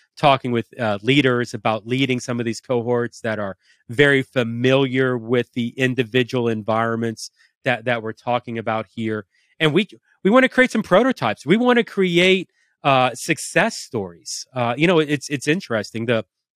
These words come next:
uh, the lady that I was just talking with this morning, she was in, um, she's interested in meta churches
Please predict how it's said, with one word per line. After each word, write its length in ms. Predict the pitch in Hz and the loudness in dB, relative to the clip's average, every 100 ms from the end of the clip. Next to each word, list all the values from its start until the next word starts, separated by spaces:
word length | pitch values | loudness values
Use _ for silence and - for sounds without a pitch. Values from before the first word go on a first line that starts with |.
| - | -6
uh, 240 | 113 107 104 | -4 -2 -4
the 240 | 120 113 - | -6 -6 -8
lady 320 | 117 131 139 | -2 0 0
that 140 | 131 131 | 0 0
I 60 | |
was 180 | 120 117 | 0 -4
just 200 | - 139 | -10 -8
talking 320 | - 139 143 | -2 -2 -2
with 140 | 131 - | -6 -6
this 200 | 117 - | -12 -8
morning, 320 | 131 175 117 _ _ _ _ | -8 -6 -10 _ _ _ _
she 220 | - 147 | -2 0
was 260 | 139 135 - | 2 0 0
in, 400 | 135 131 123 123 | 0 0 0 -4
um, 400 | 113 110 104 104 | -4 -4 -6 -10
she's 240 | - 117 | -10 -4
interested 480 | 135 - 143 - 135 | -4 -2 -2 -2 -4
in 120 | 123 | -2
meta 220 | 120 139 | 0 0
churches 540 | - 117 117 139 135 | -4 -6 -4 -4 -6